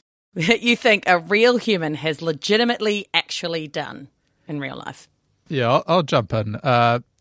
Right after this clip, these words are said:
Speaker 2: I, I think somebody has definitely smashed a computer to find files. I, I reckon somebody has done that.
Speaker 1: Yeah, you reckon same sort of thing where they're like, "Oh, you've gotta find the files on the computer," and the person's like, "Got it.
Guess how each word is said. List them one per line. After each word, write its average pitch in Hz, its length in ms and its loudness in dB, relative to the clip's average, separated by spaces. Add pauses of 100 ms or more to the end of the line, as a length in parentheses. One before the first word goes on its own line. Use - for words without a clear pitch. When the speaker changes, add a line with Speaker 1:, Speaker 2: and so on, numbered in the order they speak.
Speaker 2:
I, 165 300 2 (460)
I 160 60 4
think 196 240 -2
somebody 123 460 2
has 107 200 -2
definitely 104 560 -4
smashed - 440 -2
a 107 40 0
computer 117 380 0
to 139 80 0
find 123 320 -2
files. - 520 -8 (540)
I, 139 100 4
I 143 160 2
reckon 143 480 2
somebody 131 420 2
has 113 140 2
done 107 220 0
that. 104 220 -4 (460)
Speaker 1:
Yeah, 180 200 2
you 180 140 4
reckon 190 200 2
same 226 240 2
sort 196 140 -2
of 170 60 -8
thing 190 140 2
where 170 80 0
they're 175 100 2
like, 175 200 4
"Oh, 180 340 4 (140)
you've 170 160 -8
gotta 190 140 2
find 180 220 0
the 160 60 -6
files 170 300 2
on 160 60 -8
the 165 80 -4
computer," 160 340 -2
and 147 100 0
the 143 60 -4
person's 156 360 -4
like, - 180 -6
"Got 127 180 -2
it. 120 120 -2